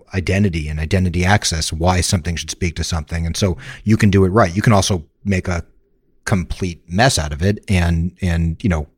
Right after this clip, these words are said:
uh, ab-, do stuff that's absolutely insecure. So I, I, I think the strategy is different, the complexity is different, the, you know,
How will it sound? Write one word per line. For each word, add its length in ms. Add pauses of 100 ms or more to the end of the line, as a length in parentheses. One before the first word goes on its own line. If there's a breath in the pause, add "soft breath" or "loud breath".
(140)
uh, 120
ab-, 300
do 140
stuff 220
that's 140
absolutely 480
insecure. 600 (380 loud breath)
So 160
I, 60
I, 160
I 160
think 320
the 260
strategy 560
is 100
different, 340
the 60
complexity 560
is 100
different, 420
the, 500
you 80
know, 200